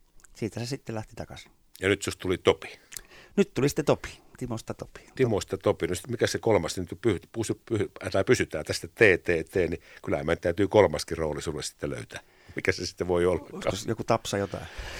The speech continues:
Speaker 2: Tapsa jotain. No kyllä se voi olla vaikka, hei, miksei voisi olla vaikka Rautavaara?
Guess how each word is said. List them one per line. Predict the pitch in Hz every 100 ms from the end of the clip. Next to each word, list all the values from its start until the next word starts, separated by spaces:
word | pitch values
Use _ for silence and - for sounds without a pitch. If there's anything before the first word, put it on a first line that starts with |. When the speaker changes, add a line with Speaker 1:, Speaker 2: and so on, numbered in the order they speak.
| -
Speaker 2:
Tapsa | 120 - -
jotain. | 104 101 98 123
No | 170
kyllä | 208 240 180
se | 131 180
voi | 165
olla | 101 123
vaikka, | 156 151
hei, | 185
miksei | 185 226 - 69
voisi | 98 107
olla | 127
vaikka | 135 156
Rautavaara? | 165 220 160 87 78 76